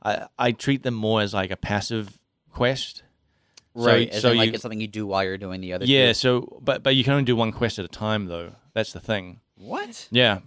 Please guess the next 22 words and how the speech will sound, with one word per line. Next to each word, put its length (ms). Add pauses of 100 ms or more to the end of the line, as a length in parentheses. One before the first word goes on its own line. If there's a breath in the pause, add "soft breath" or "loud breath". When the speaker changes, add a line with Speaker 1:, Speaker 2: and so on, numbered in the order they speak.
(280)
Speaker 2:
Wait, 260
so 120
you, 380 (140)
okay, 300
there 80
are 40
three 180
factions. 560
You 120
can 220
only 160
accept 340
one 300
quest? 460
Speaker 1:
You 120
can, 200
you, 160
you, 500
you 280 (920)
you 140
can 180
have 480